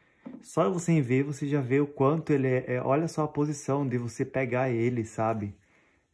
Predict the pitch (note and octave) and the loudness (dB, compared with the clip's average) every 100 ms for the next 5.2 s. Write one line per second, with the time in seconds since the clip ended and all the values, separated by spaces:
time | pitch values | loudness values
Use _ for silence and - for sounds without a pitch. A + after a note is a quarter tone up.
0 | - A#2 A#2 A2+ A#2+ A#2 B2+ - C#3 B2+ | -2 0 0 2 2 4 2 4 2 4
1 | D3+ D#3+ D3 D3+ B2+ - A#2 A2+ C3+ C#3 | 2 0 -2 -2 -4 -2 0 2 0 0
2 | A#2+ G2 A2+ A#2 C3 B2 D#3 F3 - F3+ | -2 -2 -4 -2 0 0 0 -2 -2 -2
3 | C3 C#3 E3 A2 A2 C#3+ D#3 C#3+ C3+ C3+ | 2 4 4 0 -2 -2 -2 -2 -2 0
4 | B2+ B2+ C3+ - B2+ B2+ A#2+ A2+ A2+ D3+ | -2 -2 -6 -4 -2 0 0 -2 -2 -2
5 | - F3 | -6 -10